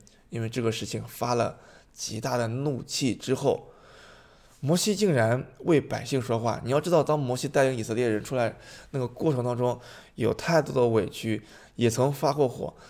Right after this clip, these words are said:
但是在这个关键时刻，我们却看到了摩西对百姓的怜悯还有爱。所以，领袖对于民众的带领也是要充满爱的。今天我们看到了百姓，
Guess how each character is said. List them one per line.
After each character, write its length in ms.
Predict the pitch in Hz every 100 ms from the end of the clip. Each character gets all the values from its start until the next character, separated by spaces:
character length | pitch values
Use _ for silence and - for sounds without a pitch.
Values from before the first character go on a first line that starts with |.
| - _
但 140 | 160
是 40 | 156
在 140 | 160
这 140 | 156 170
个 120 | 139
关 200 | 156 160
键 120 | 156
时 140 | -
刻， 100 | 131
我 120 | 113 107
们 100 | -
却 100 | 120
看 160 | 139
到 120 | 127
了 80 | 110
摩 180 | 104 110
西 180 | 113 127
对 320 | 131 117 - -
百 120 | 107
姓 200 | 107 117
的 100 | 110
怜 180 | 98 101
悯 200 | 110 110 - _
还 120 | -
有 100 | - -
爱。 240 | 104 90 - _ - - - - - - - _
所 180 | - 143
以， 300 | 135 104 - - _ _ _ _ _
领 180 | - 127 120
袖 200 | 151 123
对 240 | - 131
于 160 | 117 113
民 220 | 104 101
众 140 | 120
的 80 | 113
带 240 | 113 120
领 160 | 107 110 - _ _ _ _ _
也 120 | -
是 160 | - 110
要 340 | 110 110 - _ _ _
充 180 | - 135
满 220 | 117 95 -
爱 180 | 107 101
的。 140 | - - _ _ _ - - - - _ _
今 120 | 185
天 80 | 190
我 60 |
们 80 | 156
看 100 | 139
到 140 | 160 143
了 80 |
百 260 | 113 - 98
姓， 300 | 104 156 110